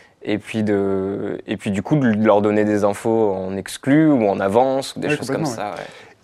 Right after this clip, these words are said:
Speaker 2: Et, mais il y a déjà des, il y a déjà des youtubeurs qu'on, qui ont fait, alors qui continuent à faire du YouTube du coup, ou enfin des créateurs de contenu qui continuent à faire YouTube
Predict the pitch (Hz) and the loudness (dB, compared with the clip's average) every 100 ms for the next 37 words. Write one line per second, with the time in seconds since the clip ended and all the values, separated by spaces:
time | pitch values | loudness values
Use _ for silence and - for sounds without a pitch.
0 | 160 160 170 151 147 151 147 123 139 220 | 0 2 4 2 2 4 4 4 2 2
1 | 185 143 139 131 127 127 139 135 165 156 | 4 4 6 6 4 4 4 4 6 6
2 | 151 - 165 220 - 147 143 143 139 135 | 4 4 4 4 2 0 2 4 4 4
3 | 131 131 127 - _ - 175 165 - 180 | 4 2 0 -6 _ 0 4 4 4 4
4 | 147 139 - 151 - 156 190 165 143 131 | 6 4 2 0 2 4 4 4 4 2
5 | 123 - 208 160 - 240 - - - 135 | -2 2 4 4 4 0 0 -20 -8 -2
6 | 127 - 127 127 151 147 139 131 131 185 | 0 2 2 2 2 4 2 2 -2 -2
7 | 180 - - 185 190 165 135 123 123 220 | -4 -4 -4 0 2 2 2 -2 2 2